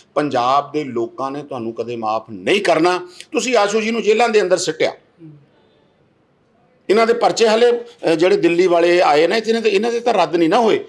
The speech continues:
Speaker 1: ਮਾਨਯੋਗ ਆਸ਼ੂ ਜੀ ਦਾ ਪਰਚਾ ਜਿਹੜਾ ਆ, ਉਹ ਤਾਂ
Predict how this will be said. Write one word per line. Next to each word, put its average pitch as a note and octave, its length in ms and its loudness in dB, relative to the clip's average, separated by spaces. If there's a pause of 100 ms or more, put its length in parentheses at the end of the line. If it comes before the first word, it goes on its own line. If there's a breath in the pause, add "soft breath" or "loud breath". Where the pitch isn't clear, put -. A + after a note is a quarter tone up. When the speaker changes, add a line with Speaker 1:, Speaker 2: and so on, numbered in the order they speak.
(200)
Speaker 1:
ਮਾਨਯੋਗ D#3 580 -2
ਆਸ਼ੂ D#3+ 300 -2
ਜੀ A3 140 -10
ਦਾ A3+ 140 2
ਪਰਚਾ G3 420 -2
ਜਿਹੜਾ C#3 520 2
ਆ, - 80 -12 (220 loud breath)
ਉਹ B3+ 100 2
ਤਾਂ B3+ 260 0